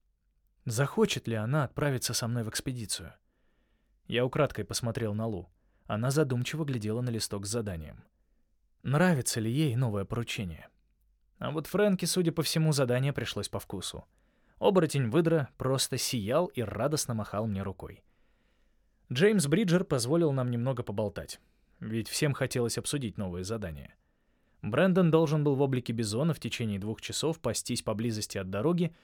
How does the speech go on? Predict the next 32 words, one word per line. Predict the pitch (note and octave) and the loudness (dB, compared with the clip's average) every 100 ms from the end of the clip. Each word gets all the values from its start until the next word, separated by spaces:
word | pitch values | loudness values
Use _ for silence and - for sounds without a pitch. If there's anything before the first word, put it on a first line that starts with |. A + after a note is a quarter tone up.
| _ _ | _ _
и | G#3 E3 | 2 4
ни | D3 | 4
разу | B2+ B2 E3+ E3+ | 4 4 4 4
даже | B2+ C3+ D3+ | 2 2 2
не | |
взглянуть | C3+ A#2 A2+ G#2+ - | 0 0 0 -2 -4
на | |
машины. | A2 A2+ - F2+ D2 - _ _ _ _ _ _ _ | -4 -4 -6 -8 -10 -16 _ _ _ _ _ _ _
Тень | - A3 G3 | -2 0 6
должна | C#3+ C3 D#3 | 6 6 4
была | D3 C#3+ | 4 4
ему | C3+ C3+ | 4 4
в | B2+ | 2
этом | B2+ B2 | 0 -2
помогать | A#2+ A#2+ D#3 F#3+ | -2 0 0 -2
и | A2+ | -4
всячески | - C3+ C#3+ - | -2 -2 -4 -8
поддерживать. | - G#2+ F2+ D#2+ E2 E2 E2 _ _ _ _ _ _ _ | -6 -6 -4 -6 -8 -10 -14 _ _ _ _ _ _ _
А | B2 | -4
Холли — | A#2+ - B3 G3 A2 _ - | 0 4 6 4 0 _ -4
вести | B2+ - A3 | -2 -2 -4
протокол, | G#3 F#3+ F#3 - A#2 F2 - _ | -2 0 0 0 -2 -2 -10 _
сколько | - - G3 C3+ - | -6 4 6 6 2
проехало | G#2+ A2 G#2 - G#2+ | 0 0 0 -2 -2
машин | G#2 G#2 G3 A3 - _ _ | -2 0 2 0 -2 _ _
и | C#3+ | -2
сколько | - - C3 F3 G3 | -2 2 4 4 4
людей | G#3 D#3 G#2+ A#2 - | 2 2 0 -2 -6
прошли | - G#2+ - G#2+ | -6 -4 -4 -4
мимо. | F2+ D2+ - _ _ _ _ _ _ _ _ _ _ | -4 -6 -14 _ _ _ _ _ _ _ _ _ _
«Вот | F#3+ A3+ C#4 | -2 0 0
скукота!» — | - C4+ C4 B3+ B3 A#3+ A#3 | 0 4 4 4 4 4 4